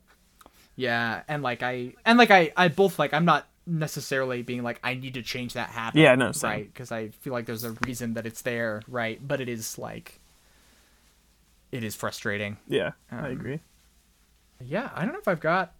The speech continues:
Speaker 1: uh, anything else
Speaker 2: Yeah, no, I
Speaker 1: I wanna
Speaker 2: don't,
Speaker 1: talk
Speaker 2: I don't,
Speaker 1: about.
Speaker 2: <laughs> I don't think I do either. I feel like we really run the gamut.
Speaker 1: Um,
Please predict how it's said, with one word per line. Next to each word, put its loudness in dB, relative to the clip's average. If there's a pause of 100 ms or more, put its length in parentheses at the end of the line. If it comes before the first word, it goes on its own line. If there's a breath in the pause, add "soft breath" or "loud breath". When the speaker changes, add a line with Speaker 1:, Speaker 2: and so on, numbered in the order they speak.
(300)
Speaker 1:
uh, -6
anything -4
else -8
Speaker 2:
Yeah, 4
no, 0
I -8
Speaker 1:
I 0
wanna 0
Speaker 2:
don't, -8
Speaker 1:
talk -6
Speaker 2:
I -2
don't, 0
Speaker 1:
about. -6
Speaker 2:
<laughs> -
I 8
don't 2
think -4
I 2
do 2
either. 2
I 0
feel 0
like -2
we 2
really 2
run 0
the -2
gamut. -2
Speaker 1:
Um, -12